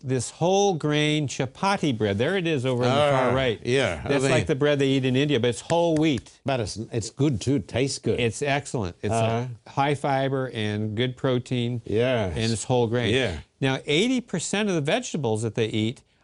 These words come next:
Speaker 1: are eaten raw, and twenty percent are eaten, they do lightly steamed, so they don't overcook their
Speaker 2: So they
Speaker 1: vegetables.
Speaker 2: don't cook it to death.
Speaker 1: They don't cook it to death like they
Speaker 2: Yeah.
Speaker 1: do in the South in the United States.
Speaker 2: Yeah.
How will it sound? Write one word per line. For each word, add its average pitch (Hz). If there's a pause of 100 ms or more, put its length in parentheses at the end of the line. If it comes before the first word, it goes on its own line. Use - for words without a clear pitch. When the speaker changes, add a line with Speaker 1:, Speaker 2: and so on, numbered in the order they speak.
Speaker 1:
are 123
eaten 185
raw, 127
and 127
twenty 247
percent 123
are 123
eaten, 147
they 123
do 139
lightly 151
steamed, 147
so 131
they 117
don't 135
overcook 131
their 214
Speaker 2:
So 185
they 143
Speaker 1:
vegetables. 147
Speaker 2:
don't -
cook 175
it 104
to 113
death. 113
Speaker 1:
They 120
don't 131
cook 143
it 123
to 117
death 113
like 113
they 123
Speaker 2:
Yeah. 117
Speaker 1:
do 117
in 110
the 104
South 113
in 110
the 104
United 104
States. 107
Speaker 2:
Yeah. 110